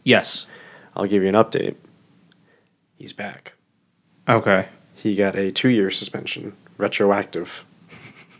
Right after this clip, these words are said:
Speaker 2: You know how?
Speaker 1: What happened?
Speaker 2: There's a clause in the statement that they put out for how he got a fifteen-month suspension.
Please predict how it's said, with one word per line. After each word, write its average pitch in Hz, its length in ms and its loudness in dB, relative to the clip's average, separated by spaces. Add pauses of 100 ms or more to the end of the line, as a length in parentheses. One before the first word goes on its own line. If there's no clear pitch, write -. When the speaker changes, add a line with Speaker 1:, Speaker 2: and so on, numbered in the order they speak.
(880)
Speaker 2:
You 98 80 -6
know 98 140 2
how? 98 420 2 (500)
Speaker 1:
What 110 200 -2
happened? 98 400 -4 (1040)
Speaker 2:
There's 101 180 0
a 101 60 0
clause 117 880 4 (540)
in 104 100 -6
the 101 60 -2
statement 107 540 0
that 101 140 0
they 104 80 2
put 101 200 2
out 101 360 4
for 98 260 -2
how 101 240 4
he 98 200 -2
got 98 240 0
a - 60 -8
fifteen-month 101 480 0
suspension. 110 680 0